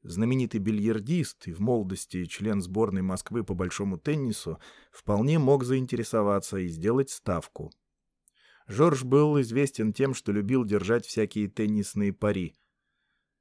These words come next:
Чтобы якобы дать лохам шанс на выигрыш, он придумывал кучу всяких совершенно бредовых трюков. Например, он играл с двумя собаками, каждая из которых была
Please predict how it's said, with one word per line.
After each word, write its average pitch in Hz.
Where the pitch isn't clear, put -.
Чтобы 123
якобы 117
дать 123
лохам 107
шанс 127
на 110
выигрыш, 127
он 131
придумывал 120
кучу 135
всяких 113
совершенно 113
бредовых 107
трюков. 101
Например, 131
он 123
играл 127
с 101
двумя 127
собаками, 98
каждая 101
из 90
которых 107
была 98